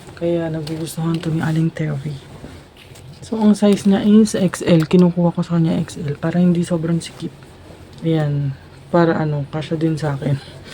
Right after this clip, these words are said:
<laughs> Yung duster niya. Ayan.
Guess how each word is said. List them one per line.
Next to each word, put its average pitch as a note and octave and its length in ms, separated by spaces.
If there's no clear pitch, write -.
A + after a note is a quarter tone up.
<laughs> - 640
Yung F3+ 160
duster D#3+ 400
niya. C#3 320
Ayan. C#3+ 480